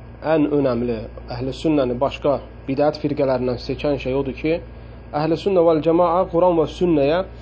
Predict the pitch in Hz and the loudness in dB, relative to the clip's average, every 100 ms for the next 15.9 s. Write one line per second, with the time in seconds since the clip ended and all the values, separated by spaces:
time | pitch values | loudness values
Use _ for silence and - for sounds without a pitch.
0 | - - - 165 151 143 180 - 143 139 | -18 -18 -4 0 2 2 -2 0 0 2
1 | 156 147 127 - 127 113 98 - - - | 2 2 0 -2 -2 -2 -6 -10 -16 -16
2 | - - - - - - - - - 156 | -16 -16 -18 -18 -18 -18 -18 -10 0 2
3 | 165 147 185 170 160 180 196 - - - | 4 2 2 4 6 4 2 -6 -16 -2
4 | 165 151 156 170 151 131 147 135 - 120 | 2 2 2 0 0 2 2 2 0 -2
5 | 110 113 127 165 196 196 - - - - | -2 -6 0 4 2 0 -12 -18 -18 -18
6 | - - - 160 165 170 170 175 185 170 | -18 -18 -2 2 4 4 4 4 6 4
7 | 143 - 165 202 190 - - - - - | 2 0 0 0 -4 -12 -16 -16 -18 -2
8 | 143 147 143 143 151 131 123 - 151 185 | 2 4 4 4 4 2 0 0 0 0
9 | - - - 156 - 185 165 151 156 143 | -8 -16 -2 -2 0 0 2 2 2 2
10 | 143 160 156 147 - 147 123 113 107 - | 2 2 2 2 0 0 0 0 -2 -6
11 | - - - 143 196 175 165 175 170 175 | -18 -18 -6 2 4 4 4 4 6 6
12 | 170 180 190 - 165 165 151 185 160 156 | 4 4 2 2 2 2 2 2 2 2
13 | 156 147 160 151 127 147 139 127 147 165 | 4 4 2 -2 -4 -2 0 0 0 0
14 | 160 151 143 160 151 143 139 156 151 143 | 0 0 0 0 2 2 2 0 2 2
15 | 135 143 175 - - - - - | 2 2 0 -2 -16 -16 -12 -2